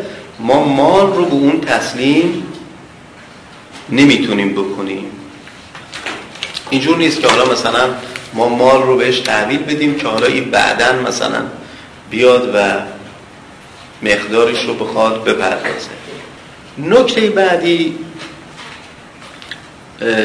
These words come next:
مطلبی است که در مادهٔ صد و چهل و سه اومده که اون هم مطلب مهمی است. بخونید مادهٔ صد و چهل و سه رو.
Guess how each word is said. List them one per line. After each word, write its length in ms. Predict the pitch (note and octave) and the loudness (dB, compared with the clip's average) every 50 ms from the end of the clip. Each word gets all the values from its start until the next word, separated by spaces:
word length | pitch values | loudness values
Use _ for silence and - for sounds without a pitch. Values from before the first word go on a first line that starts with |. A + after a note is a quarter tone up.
| G#2 G#2 G#2 G2+ - - - - | 0 0 -2 -2 -6 -8 -8 -4
مطلبی 480 | A2+ A#2+ B2+ B2 - D3 E3 F3 G3 G3 | 0 2 2 2 2 0 0 2 2 2
است 140 | F#3 - | 0 0
که 80 | - C#3+ | 0 2
در 180 | C3 C3 A#2+ A#2 | 4 4 4 4
مادهٔ 360 | A#2 A#2 A#2 A2+ C#3 D#3+ D#3 | 4 2 2 2 2 2 2
صد 300 | D#3 - - B2 A#2 A#2 | 0 0 -2 -2 0 0
و 60 | A#2 | -2
چهل 440 | A2+ - - - B2+ A2+ A#2 A2+ A2+ | -2 -2 -2 -2 -2 -2 -2 -2 -2
و 60 | A2+ | -2
سه 280 | A2 - - - D#3 D#3+ | -2 -2 -4 0 0 2
اومده 840 | F3+ F#3 F3 E3+ D#3+ D3 C#3 C3+ C3 B2+ B2+ C3 B2+ B2 B2 B2 B2 - - - - - - - - - - - - - - | 2 2 2 2 2 2 2 2 2 2 4 4 4 4 2 0 -2 -4 -8 -10 -10 -12 -12 -14 -14 -14 -16 -14 -14 -10 -8
که 60 | - | -6
اون 280 | - D3 D3 D3+ D#3 D#3 | -4 -2 0 0 0 0
هم 460 | D3+ D3 D3 C#3+ C#3+ C#3+ C#3 C#3 C#3 - - C#3+ C#3+ - - - - - - - - - - - - - - - - - A2 A2+ | 0 0 2 2 4 4 4 2 0 -4 -8 -10 -10 -10 -10 -10 -10 -12 -12 -14 -16 -16 -18 -20 -20 -20 -20 -18 -12 -2 0 2
مطلب 600 | A#2 A2+ A2+ A2+ A#2+ C3 C#3 C#3 D3 C#3+ C3 B2+ | 2 2 2 0 0 2 2 2 2 0 2 0
مهمی 400 | A#2+ A#2 C3+ D3 C#3+ A2+ G2+ G2 | 0 0 0 0 0 2 0 0
است. 140 | G2 - B2 | -2 -2 -2
بخونید 400 | D3 E3+ E3+ F#3 F3+ E3+ D#3+ D#3 | -4 -2 0 0 0 0 0 2
مادهٔ 500 | C#3+ C3+ B2+ B2+ B2+ C3+ C3 C3+ C3 B2+ | 2 2 2 4 2 2 2 2 0 0
صد 300 | C3 - - B2+ B2 B2 | -2 2 2 2 2 2
و 40 | A#2+ | -2
چهل 240 | - C3 A#2+ A#2+ | 0 0 0 0
و 60 | A#2+ A2+ | 0 -2
سه 220 | - - B2+ B2 | -2 0 0 2
رو. 360 | B2+ C3 C#3 D3 D#3 E3+ - | 2 2 2 2 2 0 -2